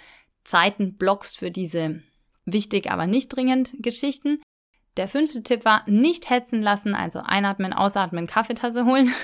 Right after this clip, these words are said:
<laughs> Und der sechste Tipp war das Eisenhower-Quadrat, besonders wenn es um Delegieren geht. Und der siebte Tipp war, dass du auch tatsächlich deine Pausen machst.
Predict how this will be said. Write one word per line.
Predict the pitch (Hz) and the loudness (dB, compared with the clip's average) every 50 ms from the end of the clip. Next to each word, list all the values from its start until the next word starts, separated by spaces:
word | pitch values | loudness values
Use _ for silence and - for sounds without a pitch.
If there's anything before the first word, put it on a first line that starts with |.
| - | -2
<laughs> | - 233 233 - 233 - _ _ _ _ _ _ _ _ _ _ _ | -2 -2 -2 -2 -8 -14 _ _ _ _ _ _ _ _ _ _ _
Und | - - 214 220 202 | -6 -4 -2 -2 0
der | 190 196 | 0 0
sechste | 196 214 214 233 - - - 208 | 2 2 0 0 0 -6 -8 -6
Tipp | - - 208 202 - | -4 -4 -4 -4 -2
war | 190 175 175 180 220 | 0 0 0 -2 -4
das | - 175 - - - | -10 -12 -12 -8 -4
Eisenhower-Quadrat, | - - - 254 254 262 247 240 233 226 214 - 214 208 202 202 196 196 196 202 202 - - | -2 0 0 2 2 2 4 4 2 2 0 -2 -2 -2 -2 -2 0 0 0 0 0 -4 -12
besonders | - 185 180 196 185 175 180 175 - | -14 -10 -8 -6 -6 -6 -6 -8 -8
wenn | - 170 160 | -8 -10 -10
es | - | -8
um | - 165 - - | -8 -10 -10 -8
Delegieren | - 165 151 156 147 - 202 254 262 247 233 | -8 -8 -8 -8 -8 -4 0 0 2 2 2
geht. | 233 233 226 233 - - - _ _ - | 0 0 -2 -4 -16 -20 -20 _ _ -10
Und | 202 180 | -8 -6
der | 165 160 156 | -4 -6 -4
siebte | 156 190 214 208 - - 170 | -2 -4 -4 -4 -4 -10 -10
Tipp | - - 180 - - - | -8 -8 -10 -10 -6 -4
war, | 160 - 160 - _ _ _ _ - | -4 -4 -4 -6 _ _ _ _ -12
dass | - 82 170 - - | -10 -8 -6 -6 -6
du | - 202 190 - | -6 -8 -8 -6
auch | - 156 147 160 175 - _ - | -2 -2 -2 -2 -4 -8 _ -14
tatsächlich | - - 156 - - - 170 165 160 180 175 - _ | -12 -10 -8 -6 -4 -4 -4 -4 -4 -8 -10 -10 _
deine | - 160 151 151 160 165 170 - _ | -8 -6 -4 -4 -4 -6 -8 -10 _
Pausen | - - - 160 151 156 156 - 180 - - | -14 -8 -6 -6 -4 -4 -6 -6 -8 -8 -8
machst. | - 160 156 165 156 - - - - - | -8 -4 -2 -2 -2 -2 -4 -6 -8 -10